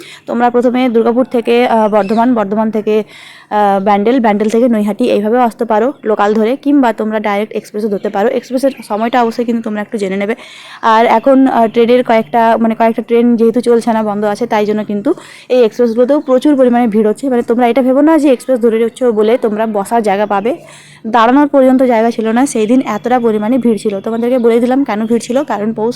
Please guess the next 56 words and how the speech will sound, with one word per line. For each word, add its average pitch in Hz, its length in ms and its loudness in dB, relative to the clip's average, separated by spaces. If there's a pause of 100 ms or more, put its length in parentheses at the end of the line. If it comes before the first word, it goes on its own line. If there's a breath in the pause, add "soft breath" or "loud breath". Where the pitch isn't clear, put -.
অমাবস্যা 202 280 -8
ছিল 233 180 -8
তাই 202 240 -4
জন্য। 190 220 -4 (540 loud breath)
আর 240 220 2
তোমরা 262 220 4
যদি 277 200 2 (140)
এরকম 254 380 2
কোনো 233 180 -2
বয়স্ক 214 280 -4
মানুষকে 226 340 -6
নিয়ে 240 140 -2
আসতে 202 240 -10
চাও 220 120 -2
তাহলে 208 240 -2
কিন্তু 226 220 -2
তোমরা 220 220 -2
অবশ্যই 247 420 -2
এই 226 200 -2
সমস্ত, 220 320 -8 (540 loud breath)
এই 247 140 2
যে 254 60 2
তোমার 226 300 -2
এই 226 160 0
যে, 220 220 0
আহ, 208 320 0
যে 220 120 2 (180)
পুজোর 262 260 4
যে 285 100 2
ক্ষণগুলো 226 400 0
থাকে 233 240 -2
সেই 277 140 -2
ক্ষণগুলোকে 233 460 0
অ্যাভয়েড 220 380 0
করে 262 140 2
তোমরা 226 260 0 (120)
আসবে 196 200 -6
যদি 233 160 -2
বয়স্ক 202 300 -4
মানুষকে 202 320 -6
নিয়ে 269 140 0
আসতে 208 160 -8
চাও 226 180 -2
তো, 214 140 -4 (400 loud breath)
কারণ 254 280 2
এত 214 200 -2
পরিমাণে 277 400 2
ভিড় 233 300 0
হয় 226 200 0
যে 254 60 2 (360)
মানে 220 200 -4
তিল 294 260 0
ধারণের 247 300 0
জায়গা 220 240 0
থাকে 214 240 -4
না 226 100 -2